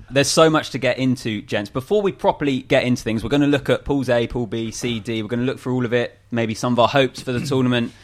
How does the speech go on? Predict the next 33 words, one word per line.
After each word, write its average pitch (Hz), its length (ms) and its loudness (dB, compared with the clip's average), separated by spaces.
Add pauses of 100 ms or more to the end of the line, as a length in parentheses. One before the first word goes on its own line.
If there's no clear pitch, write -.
(200)
and, 113 360 0
uh, 113 240 2
maybe 120 240 0
a 113 60 -2
few 117 160 -4
predictions 107 640 -6 (160)
as 107 240 -4
well. 101 420 0
You've 160 300 -2
all 156 140 4
covered 110 380 0
Rugby 110 240 -2
World 104 280 -2
Cups - 360 -4
before, 104 400 -6
so 110 160 -6 (180)
before 165 260 -2
we 160 280 0
fully 156 420 -2
get 127 240 0
into 127 240 -2
the 117 120 -4
meat 120 300 -4
of 98 80 -10
it, 85 120 -12
just 156 180 -8 (300)
where, 170 340 -2
how 190 200 0
are 196 40 0
you 170 160 -6
feeling, 107 640 -2 (380)
generally 151 340 0
speaking, 123 600 -6